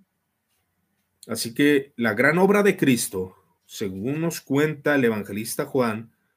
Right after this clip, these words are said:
desde su punto de vista sobre la expiación, consiste en romper toda la tiranía que Satanás ha venido a traer al mundo. Precisamente para esto se manifestó el Hijo de Dios,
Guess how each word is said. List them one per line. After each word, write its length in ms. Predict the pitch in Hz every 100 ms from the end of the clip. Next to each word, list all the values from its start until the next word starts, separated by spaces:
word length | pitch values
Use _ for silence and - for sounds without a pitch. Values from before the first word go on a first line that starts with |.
| _ _ _
desde 360 | - 104 98 101
su 400 | - - 104 98
punto 380 | - 123 127 160
de 100 | 135
vista 300 | 123 123 -
sobre 340 | 143 139 120 110
la 120 | 104
expiación, 720 | - - 101 - 113 98 92 _ _ _ _ _ _ _ _ _ _
consiste 600 | 139 123 - 147 - 196
en 120 | 185
romper 640 | 147 123 113 - 135 165 - _ -
toda 260 | 139 185
la 160 | 170 -
tiranía 720 | 143 120 107 123 160 92 - - _ _
que 540 | 101 98 92 92 85
Satanás 580 | - 98 101 107 127 131
ha 60 |
venido 300 | 123 120 117
a 40 | 127
traer 220 | 104 113
al 80 | 113
mundo. 460 | 104 135 131 185 - _ _ _ _ _ _ _ _
Precisamente 840 | 120 117 127 175 156 156 151 165
para 280 | - 113 107
esto 280 | 139 -
se 140 | 170 131
manifestó 720 | 120 110 101 - - 151 -
el 320 | 123 110 113
Hijo 640 | 127 190 - 127 120 113 104
de 100 | 104
Dios, 640 | 113 160 151 - - -